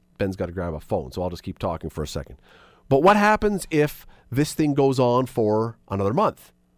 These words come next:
another month and a half? And even if they give a refund on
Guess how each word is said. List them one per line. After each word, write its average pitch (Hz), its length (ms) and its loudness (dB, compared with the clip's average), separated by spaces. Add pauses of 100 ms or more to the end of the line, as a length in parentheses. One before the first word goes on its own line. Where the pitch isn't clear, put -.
another 107 260 0
month 113 200 2
and 127 100 0
a 123 40 0
half? 170 440 -4 (840)
And 175 120 2
even 285 220 2
if 233 140 2
they 220 140 4
give 220 180 2
a 202 100 4
refund 120 680 0 (460)
on 107 560 2